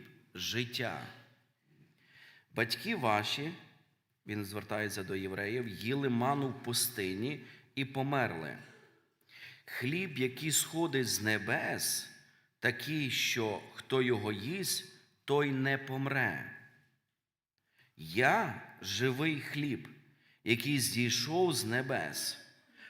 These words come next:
Коли хто буде їсти цей хліб,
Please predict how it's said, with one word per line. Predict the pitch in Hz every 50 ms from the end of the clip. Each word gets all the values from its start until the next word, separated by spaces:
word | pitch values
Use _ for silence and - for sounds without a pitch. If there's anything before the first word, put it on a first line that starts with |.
| - _
Коли | - - 127 143 165 202 214
хто | - - - 160
буде | 151 151 165 165 156 147 131
їсти | 117 120 139 170 175 - - - - 110 107
цей | 107 - - - 135 160 208 233 247
хліб, | - - - 131 120 113 117 147 - -